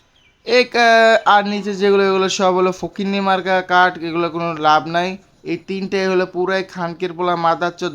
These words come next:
বাইনচোদ, যা কয় সবই। আর এই এমবাপ্পের কার্ডটা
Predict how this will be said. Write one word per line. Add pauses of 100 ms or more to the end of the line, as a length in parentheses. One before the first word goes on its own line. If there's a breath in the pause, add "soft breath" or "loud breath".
বাইনচোদ, (120)
যা (140)
কয়
সবই। (440 soft breath)
আর (100)
এই (200)
এমবাপ্পের
কার্ডটা